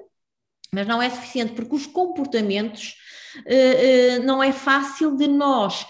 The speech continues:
os trabalharmos trabalhando só um fator.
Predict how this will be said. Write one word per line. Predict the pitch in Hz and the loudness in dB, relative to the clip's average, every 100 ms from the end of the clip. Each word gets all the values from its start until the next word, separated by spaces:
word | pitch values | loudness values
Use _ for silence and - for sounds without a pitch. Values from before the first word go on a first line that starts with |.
| - - | -18 -6
os | 262 - | -4 -2
trabalharmos | 262 247 240 240 247 285 294 | -2 0 2 2 0 0 -4
trabalhando | - 302 302 294 302 285 | -2 0 2 2 0 -4
só | - - 294 302 - - - _ _ 311 | -8 0 2 2 -2 -8 -18 _ _ -8
um | 320 | -4
fator. | 339 330 330 240 | -2 -2 -2 -2